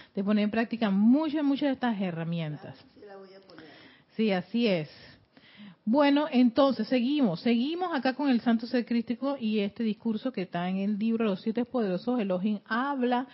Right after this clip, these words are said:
Speaker 1: Este es un apéndice que está en la página ciento cuarenta. <clears throat>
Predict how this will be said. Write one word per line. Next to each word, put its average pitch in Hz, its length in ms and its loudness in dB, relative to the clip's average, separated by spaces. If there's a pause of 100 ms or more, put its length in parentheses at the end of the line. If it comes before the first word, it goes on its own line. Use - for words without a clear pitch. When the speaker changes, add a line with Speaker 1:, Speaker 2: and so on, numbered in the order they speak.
(280)
Speaker 1:
Este 202 220 -4
es 226 60 0
un 233 140 4
apéndice 254 640 -2
que 220 60 -4
está 196 360 -4
en 190 60 -4
la 175 160 -6
página 185 300 -4
ciento 196 460 -4
cuarenta. 160 800 -6 (200)
<clears throat> 226 320 -4